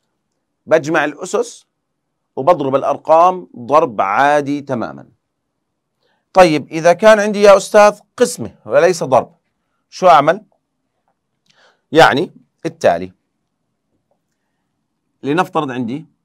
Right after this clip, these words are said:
ثمانتاش ضرب عشرة قوة سالب أربعة على تسعة ضرب عشرة قوة سالب اثنين. شو بعمل يا أستاذ في الحالة هاي؟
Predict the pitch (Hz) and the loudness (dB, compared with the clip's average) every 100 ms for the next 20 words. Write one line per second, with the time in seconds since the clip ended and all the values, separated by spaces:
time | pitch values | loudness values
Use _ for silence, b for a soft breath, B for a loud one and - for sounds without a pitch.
0 | _ _ - 165 160 143 113 113 175 - | _ _ -6 -2 -2 -4 -2 -2 -2 -10
1 | - _ _ _ _ _ _ _ - 131 | -20 _ _ _ _ _ _ _ -2 -2
2 | 92 80 127 147 147 143 131 117 - 117 | 0 -4 -4 -2 -4 -4 -8 -10 -2 0
3 | 123 156 _ _ - 127 101 98 135 _ | 0 -4 _ _ -4 -2 -2 -4 -6 _
4 | _ _ _ _ _ _ _ - 101 156 | _ _ _ _ _ _ _ -10 0 0
5 | 147 123 _ _ _ _ _ _ _ _ | 0 -10 _ _ _ _ _ _ _ _
6 | _ _ - 170 - 98 92 _ _ _ | _ _ -12 -12 -10 -12 -14 _ _ _
7 | _ _ _ _ _ 107 104 95 127 143 | _ _ _ _ _ -4 -4 -2 -4 -2
8 | 147 151 - 123 110 101 95 110 131 175 | -4 -4 -8 -6 -6 -4 -6 -6 -14 -12
9 | 170 135 _ _ _ _ _ _ _ _ | -12 -12 _ _ _ _ _ _ _ _
10 | _ _ _ _ _ - 190 180 180 170 | _ _ _ _ _ -4 2 4 2 0
11 | 151 147 143 135 127 110 113 107 104 113 | -2 -2 -4 -4 -6 -10 -8 -8 -8 -10